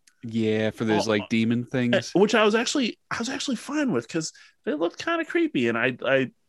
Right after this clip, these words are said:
Speaker 2: I liked it looking more practical, I guess,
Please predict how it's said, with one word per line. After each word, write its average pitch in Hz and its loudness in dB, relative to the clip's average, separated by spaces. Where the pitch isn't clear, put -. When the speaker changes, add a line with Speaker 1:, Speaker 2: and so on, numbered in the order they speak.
Speaker 2:
I 135 4
liked 131 -2
it - -4
looking 135 -4
more 117 -2
practical, 135 -6
I 190 -2
guess, 202 -4